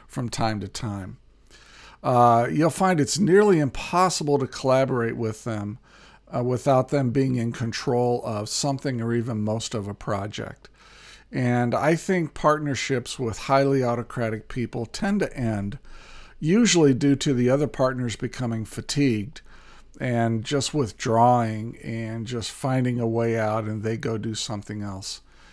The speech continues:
And, uh, they might part on good terms, they may not part on good terms, but the other partners, uh, become fatigued because the autocrat's personality is so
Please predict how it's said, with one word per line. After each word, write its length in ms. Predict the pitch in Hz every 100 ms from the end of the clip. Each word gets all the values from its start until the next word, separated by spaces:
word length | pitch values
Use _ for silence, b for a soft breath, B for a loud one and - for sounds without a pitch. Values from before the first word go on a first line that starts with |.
| b b
And, 440 | 135 117 110 107 107
uh, 200 | 107 110
they 200 | 135 135
might 280 | 135 147 147
part 260 | 147 139
on 160 | 127 117
good 220 | 123 113
terms, 380 | - 120 117 107
they 120 | 117
may 160 | 113 117
not 260 | 123 123
part 260 | - 113 101
on 160 | 104
good 240 | 101 107 101
terms, 420 | - 101 98 - - B B
but 180 | - 127
the 160 | 143 127
other 220 | 151 147
partners, 640 | 143 131 120 110 104 101 -
uh, 160 | 110 107
become 380 | 113 - 127 107
fatigued 580 | - - 165 160 139
because 420 | 123 - - 123 -
the 160 | 120
autocrat's 720 | 127 180 156 - 117 104 101
personality 920 | - 139 120 - 110 135 156 95 92 - B B B
is 140 | 101
so 640 | - - 151 147 104 87